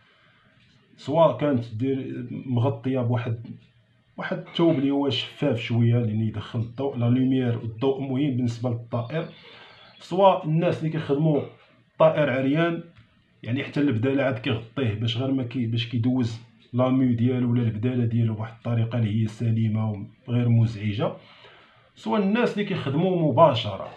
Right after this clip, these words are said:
طائر عريان حياته كاملة،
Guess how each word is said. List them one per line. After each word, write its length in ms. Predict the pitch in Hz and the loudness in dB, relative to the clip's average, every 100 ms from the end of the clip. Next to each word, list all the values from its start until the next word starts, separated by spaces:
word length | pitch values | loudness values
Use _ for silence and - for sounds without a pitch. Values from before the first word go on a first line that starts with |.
| - - - - _ _ - _ _ - _ _ _ - _ | -18 -20 -20 -20 _ _ -20 _ _ -20 _ _ _ -20 _
طائر 340 | 135 135 135 117 | -2 0 2 0
عريان 600 | 120 120 147 143 123 - - _ - | 0 2 4 4 0 -6 -20 _ -6
حياته 460 | 135 135 117 117 | 0 0 2 0
كاملة، 380 | 131 127 92 | 2 2 0